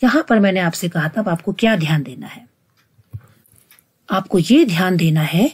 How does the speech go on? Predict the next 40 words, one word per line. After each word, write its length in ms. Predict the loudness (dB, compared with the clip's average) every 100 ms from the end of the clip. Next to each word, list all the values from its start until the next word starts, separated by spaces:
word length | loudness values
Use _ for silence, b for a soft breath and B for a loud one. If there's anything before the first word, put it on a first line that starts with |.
| B B B
कि 180 | -4 -2
ये 240 | 2 4 4
बीई, 540 | 2 0 2 2 0 -2
बीई 380 | 2 2 4 2
के 120 | 2
पास 220 | -2 -2
कितने 280 | -4 -2 2
unpaired 360 | 2 2 2 2
electron 360 | 0 2 0
हो 180 | 2 0
सकते 300 | -2 -6 -2
हैं। 240 | -2 -2
पहले 220 | 0 2 4
तो 100 | 2
आप 160 | 2
ये 100 | 0
देखिए 280 | 0 0 -2
कि 180 | -2 -6 -4
जो 340 | -2 -2 -4 -8
surrounding 480 | -2 2 2 2 0
एटम 200 | 0 -2
है 60 |
उसमें 260 | -4 -4 -6
कितने 260 | -6 -4 -4
unpaired 300 | -4 -10 -10
electron 360 | -14 -10 -6
है, 60 | -4
दो। 300 | -2 -2 -4 B B B B B B -4
तो 60 |
बेरिलियम 380 | 0 4 4 4
के 140 | 2 -4
पास 260 | -4 -4
मैक्सिमम 340 | -4 -2 -2 -2
कितने 300 | -4 -8 -6
अनपेयर्ड 300 | -4 -4 -4
इलेक्ट्रॉन 920 | -6 -8 -12 -10 -8 -4 -4 0 0
हो 60 |
सकते 280 | 0 -4 -2
हैं, 120 | -2
दो। 220 | -2 -10